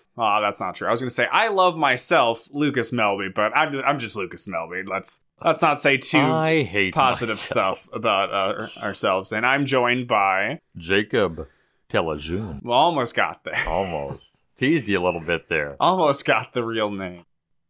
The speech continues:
Speaker 1: As Jacob and I said in tandem, we are the podcast where we are chronicling every single Disney Channel original movie, going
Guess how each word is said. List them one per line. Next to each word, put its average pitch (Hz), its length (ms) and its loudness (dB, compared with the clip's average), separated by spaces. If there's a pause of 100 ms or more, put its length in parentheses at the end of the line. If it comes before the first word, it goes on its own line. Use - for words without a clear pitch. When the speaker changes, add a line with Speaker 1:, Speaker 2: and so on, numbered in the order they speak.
Speaker 1:
As 110 160 -8
Jacob 110 560 -2
and 107 160 -4
I 104 420 0
said 110 300 0
in 104 140 -6
tandem, 104 580 -4 (320)
we 113 140 -2
are 117 100 2
the 113 80 -4
podcast 107 600 0
where 101 120 -4
we 95 280 -6
are 92 160 -4
chronicling 160 800 -2
every 175 300 2
single 139 480 0
Disney 160 380 -2
Channel 135 400 2
original 120 420 0
movie, 104 560 -4 (340)
going 117 440 -2